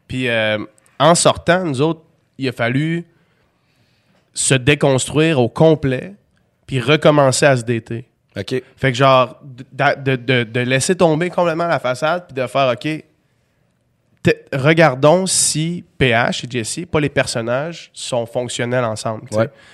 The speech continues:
Speaker 1: Puis de se rendre compte que, OK, ouais, si ça, ça, ça, on, on, on fonctionne ensemble, c'est la raison pour laquelle il y a pas de couple qui tienne, puis je comprends absolument, parce que
Speaker 2: Mhm.
Speaker 1: quand tu te déconstruis, puis tu recommences à te dater, les chances que tu te trouves avec quelqu'un qui, qui est intéressant ou qui t'intéresse, tu sais, c'est,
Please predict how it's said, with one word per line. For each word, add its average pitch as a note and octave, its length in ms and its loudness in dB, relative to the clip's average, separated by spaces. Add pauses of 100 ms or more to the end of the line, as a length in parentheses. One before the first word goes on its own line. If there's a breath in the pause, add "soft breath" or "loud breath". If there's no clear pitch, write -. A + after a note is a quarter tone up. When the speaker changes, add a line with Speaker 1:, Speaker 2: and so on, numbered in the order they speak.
(140 loud breath)
Speaker 1:
Puis C#3 100 -6
de C#3+ 140 0
se - 80 -8
rendre B2+ 180 0
compte C#3+ 240 0
que, C3 80 -2
OK, C#3 300 -4 (360)
ouais, C#3 160 0
si - 240 -16
ça, C#3+ 320 -6
ça, C#3 280 -4
ça, - 160 -10 (140)
on, B2+ 280 -4 (160)
on, A#2 320 -4
on B2 60 -16
fonctionne A#2 320 -4
ensemble, D3+ 260 -4
c'est C3 80 -6
la A#2+ 80 -2
raison A#2+ 160 -4
pour C#3 100 -6
laquelle C3+ 380 -2 (480 soft breath)
il B2+ 60 -6
y B2+ 40 0
a B2 40 0
pas C3 120 0
de B2+ 60 -6
couple C3+ 180 -6
qui - 100 -20
tienne, C#3+ 260 -2
puis - 100 -10
je - 60 -14
comprends A2 320 -6
absolument, A#2+ 560 -2
parce A#2 160 -6
que A#2+ 140 -2
Speaker 2:
Mhm. G#2 60 -10 (320 loud breath)
Speaker 1:
quand D3 120 2
tu - 160 -8
te B2+ 40 -14
déconstruis, C#3 580 -2
puis - 100 -18
tu - 80 -10
recommences C#3 300 0
à C3 60 -2
te B2 40 -10
dater, B2 360 -4
les B2 120 -2
chances D3 280 -2
que C3+ 120 -8
tu - 140 -20
te - 60 -20
trouves D3 260 -2
avec A#2 160 -2
quelqu'un C#3 320 -8
qui, A2+ 340 -16 (640)
qui - 80 -14
est B2 100 -8
intéressant A#2+ 720 -4
ou A#2+ 60 -8
qui - 100 -20
t'intéresse, A2+ 680 -6
tu C#3 140 -8
sais, - 0 -
c'est, A2 320 -12